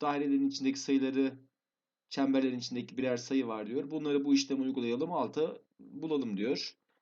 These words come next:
A çarpı B demiş burada. A çarpı B beşmiş. Şimdi A ile B'yi çarpalım, beşi bulalım.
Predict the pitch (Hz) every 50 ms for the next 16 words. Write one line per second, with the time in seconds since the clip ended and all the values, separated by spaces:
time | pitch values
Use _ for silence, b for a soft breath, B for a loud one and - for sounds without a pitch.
0 | _ _ _ _ - 175 170 165 151 - - 160 135 123 123 - 143 139 139 127
1 | 123 113 107 101 101 98 - - 110 107 104 - 160 - 180 175 165 - - 143
2 | 123 113 - 113 123 151 180 190 185 147 135 - 104 92 92 - - - _ -
3 | - - 110 113 - - - 151 139 143 139 110 101 127 120 120 117 - - 120
4 | 107 101 95 - 98 107 147 175 170 156 143 - - 180 185 185 175 135 110 101
5 | -